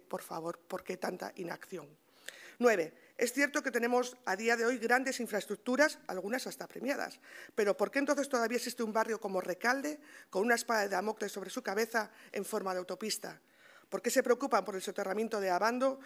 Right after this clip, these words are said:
cuando todavía existe un barrio partido por unas vías del tren,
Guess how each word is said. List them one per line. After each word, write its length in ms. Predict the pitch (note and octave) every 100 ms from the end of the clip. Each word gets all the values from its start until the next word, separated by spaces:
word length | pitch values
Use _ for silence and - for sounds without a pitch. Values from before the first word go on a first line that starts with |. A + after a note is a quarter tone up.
| - -
cuando 180 | G#3+ G#3+
todavía 280 | A3 B3
existe 260 | D4 C#4+ C4
un 80 | A#3
barrio 240 | A#3 A#3+
partido 400 | G#3+ G3+ A3+ A3+
por 120 | G#3+
unas 180 | G#3+ G3+
vías 180 | G3+ G3
del 160 | F#3+ F3+
tren, 300 | G#3+ A3